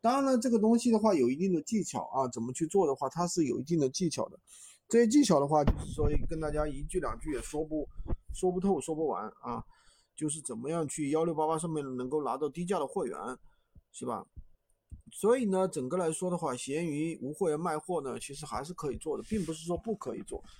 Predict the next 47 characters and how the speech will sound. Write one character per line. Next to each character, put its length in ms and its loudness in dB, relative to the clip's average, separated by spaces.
关 160 0
键 140 0
就 80 0
是 120 -2
看 300 0
你 120 0
自 160 -2
己 120 0
手 200 0
里 140 4
有 100 2
没 140 -2
有 80 0
技 200 -6
巧， 240 -12
对 100 -6
吧？ 200 -2
呃， 220 -2
有 140 0
没 100 2
有 120 2
货 220 -2
源。 280 -2
那 100 2
么 200 4
反 220 -2
过 100 2
来 120 4
横 180 -2
向 220 -2
比 100 -8
较 140 0
来 140 -2
看 180 -8
的 80 -8
话， 240 -6
我 160 -4
们 380 -2
现 180 -2
在 360 0
从 420 -6
整 200 -4
体 100 -2
来 160 -2
说 180 -6
的 120 -4
话 260 -4